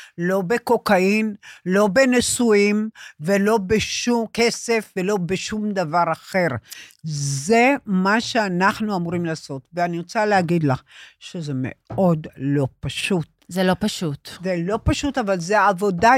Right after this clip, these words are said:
Speaker 1: יומיומית. את יודעת, מישהי אומרת לי, את יודעת, הגעתי, הגעתי, הגעתי לאיזו רמה מסוימת, ובאמת, אני מרגישה טוב עם עצמי, וכיף לי עם עצמי, וזה, אבל, אה, <clears throat> כמה זמן אני צריכה להמשיך לעבוד, אה,
Speaker 2: כדי שזה יקרה.
Speaker 1: כן.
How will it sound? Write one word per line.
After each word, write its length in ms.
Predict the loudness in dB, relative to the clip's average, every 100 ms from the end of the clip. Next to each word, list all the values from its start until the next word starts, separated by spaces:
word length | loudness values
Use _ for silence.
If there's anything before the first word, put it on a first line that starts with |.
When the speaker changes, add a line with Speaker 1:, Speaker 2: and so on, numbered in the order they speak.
| 4
Speaker 1:
יומיומית. 760 | 4 2 2 2 0 0 -2 -4 -14 -20 -20 -4
את 80 |
יודעת, 240 | 0 0 0
מישהי 300 | -6 -4 -4
אומרת 480 | -2 -2 -2 -4 -6
לי, 120 | -6 -6 -14 _ _ _ _ _ -8 -6
את 100 | -4
יודעת, 300 | 2 2 2
הגעתי, 280 | 0 -2 -2
הגעתי, 360 | -4 -4 -4 -8 -10 -20 -10
הגעתי 400 | -2 0 0 0
לאיזו 280 | 0 0 -2
רמה 180 | -2 -2
מסוימת, 580 | -2 -4 -6 -4 -2 -2
ובאמת, 460 | -4 -2 0 0 -2
אני 120 | -4
מרגישה 300 | -6 -6 -10 -10 0
טוב 180 | 2 2
עם 120 | -2
עצמי, 280 | -6 -8 -10
וכיף 420 | -12 -4 -4 -2
לי 80 | -4
עם 60 |
עצמי, 220 | -4 -4 -4
וזה, 340 | -4 -2 0 0 -2 -16 -16 -18 _ 0
אבל, 320 | 0 2 0 -2 -2
אה, 180 | -2 -2 -6 _
<clears throat> 400 | -10 -8 -6 -6
כמה 200 | -4 -4
זמן 140 | -4 -4 -4
אני 80 | -4
צריכה 220 | -6 -4
להמשיך 420 | -4 -6 -10 -6
לעבוד, 580 | -4 -4 -6 -10 -10 -10
אה, 320 | -8 -8 -4
Speaker 2:
כדי 200 | 0 0
שזה 260 | 0 0 -2
יקרה. 320 | 0 2 2
Speaker 1:
כן. 240 | 2 0